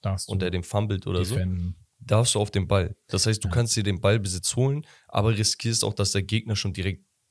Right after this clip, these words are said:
Speaker 2: bei der Hälfte den Ball dann hat.
Speaker 1: Genau, also,
Speaker 2: Und
Speaker 1: ja.
Speaker 2: bei denen hat's dann halt hingehauen. Und das passiert vielleicht in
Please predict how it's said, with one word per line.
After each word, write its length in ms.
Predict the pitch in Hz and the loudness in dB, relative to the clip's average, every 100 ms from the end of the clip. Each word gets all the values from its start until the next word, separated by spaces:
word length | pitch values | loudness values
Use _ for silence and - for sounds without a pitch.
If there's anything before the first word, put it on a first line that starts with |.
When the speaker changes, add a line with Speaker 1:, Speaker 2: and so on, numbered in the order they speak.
| _ - | _ -2
Speaker 2:
bei 100 | 90 | 2
der 100 | 92 | 2
Hälfte 300 | 95 104 104 | 2 0 0
den 140 | 92 82 | -2 2
Ball 220 | 95 101 | 2 2
dann 180 | 85 85 | 0 -4
hat. 60 | |
Speaker 1:
Genau, 180 | 87 87 73 | -4 -4 -4
also, 160 | 78 - | -8 -8
Speaker 2:
Und 80 | - | -4
Speaker 1:
ja. 60 | |
Speaker 2:
bei 140 | - 92 | 2 2
denen 280 | 92 107 110 | 4 4 4
hat's 240 | 113 - | 2 0
dann 160 | 101 98 | 0 0
halt 280 | 95 90 | 0 -2
hingehauen. 520 | - 185 135 87 85 87 | -4 -4 -2 -2 -2 -2
Und 80 | |
das 120 | 87 - | -4 -4
passiert 320 | - 95 110 | -4 -4 -4
vielleicht 320 | - 101 92 | -2 -2 -2
in 180 | - 92 | -4 -8